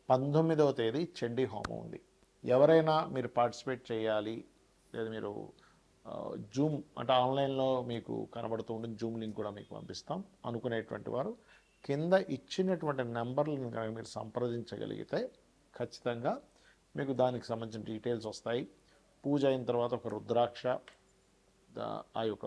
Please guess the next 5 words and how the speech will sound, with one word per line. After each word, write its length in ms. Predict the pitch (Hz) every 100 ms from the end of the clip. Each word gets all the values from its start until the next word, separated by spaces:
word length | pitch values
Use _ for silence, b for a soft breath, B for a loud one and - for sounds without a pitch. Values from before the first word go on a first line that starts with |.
| -
కుంకుమ 360 | 123 120 127 123 131 - _ _ _ _ - 110
మరియు 220 | 113 110 101 101
భస్మము, 480 | - - 139 135 127 -
హోమ 280 | 123 131 135 107
భస్మము 460 | - - 127 131